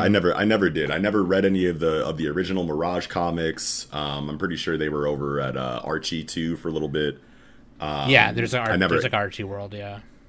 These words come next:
Speaker 1: Yeah, I never, I never did anything like that. My experience was very average. You know what I mean? Like, I, um, I had toys.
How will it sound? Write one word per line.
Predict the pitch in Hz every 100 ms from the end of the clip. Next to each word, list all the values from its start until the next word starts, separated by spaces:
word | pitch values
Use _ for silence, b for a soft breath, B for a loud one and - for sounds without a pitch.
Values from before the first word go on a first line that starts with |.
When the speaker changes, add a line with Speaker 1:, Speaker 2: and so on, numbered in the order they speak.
| - - -
Speaker 1:
Yeah, | 92 87
I | 80
never, | 95 101 92
I | 76
never | 101 104
did | 101 101
anything | 98 101
like | 95 85
that. | 95 95 95 -
My | 87 87
experience | 90 - 95 92 92 87
was | 80 76
very | 71 82 87 85
average. | 78 76 78 76 - -
You | 80
know | 78
what |
I | 76
mean? | 76 76
Like, | 73 69
I, | 76 76 76
um, | 76 69 69 67
I | 76
had | 85
toys. | 69 - 82 76 78 -